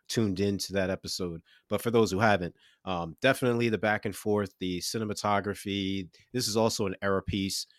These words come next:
that is also biographical. Um, little tidbits here and there, and yes, uh, there have been some, uh, uh, creative licensing,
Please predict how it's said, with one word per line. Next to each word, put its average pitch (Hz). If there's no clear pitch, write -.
that 92
is 90
also 95
biographical. 92
Um, 85
little 131
tidbits 113
here 110
and 104
there, 107
and 104
yes, 117
uh, 101
there 110
have 107
been 104
some, 92
uh, 87
uh, 90
creative 110
licensing, 95